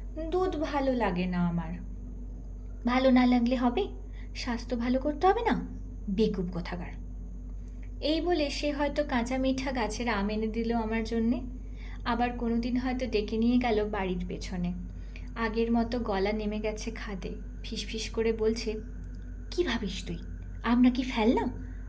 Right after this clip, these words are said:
বড় নানিজানের সম্পত্তির অংশ পাবো না আমরা? নিশ্চয় পাবো। বড় নানিজানের মেলা সম্পত্তি,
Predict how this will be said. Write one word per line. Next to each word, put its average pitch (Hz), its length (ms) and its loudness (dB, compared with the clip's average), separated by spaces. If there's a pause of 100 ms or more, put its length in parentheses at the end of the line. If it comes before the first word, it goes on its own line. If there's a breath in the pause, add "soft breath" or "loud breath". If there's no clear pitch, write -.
(120)
বড় 233 240 4
নানিজানের 226 500 6
সম্পত্তির 226 560 2
অংশ 226 280 2
পাবো 240 220 4
না 254 160 8
আমরা? 285 180 4 (500)
নিশ্চয় 285 500 8
পাবো। 175 240 0 (520 loud breath)
বড় 277 240 6
নানিজানের 302 580 4
মেলা 302 440 4
সম্পত্তি, 262 800 -2